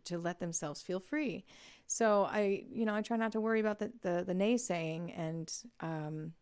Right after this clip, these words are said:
I just dance. If I feel like dancing, I'm gonna dance.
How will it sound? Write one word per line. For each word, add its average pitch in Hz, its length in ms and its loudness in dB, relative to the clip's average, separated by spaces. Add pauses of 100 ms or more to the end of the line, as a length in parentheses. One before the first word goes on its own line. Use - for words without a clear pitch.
(360)
I 196 60 -4
just 220 180 -4
dance. 254 280 0
If - 80 -18
I 175 60 -10
feel 214 180 -6
like 226 120 -2
dancing, 220 300 -4
I'm 190 100 -2
gonna 190 160 -2
dance. 220 460 -4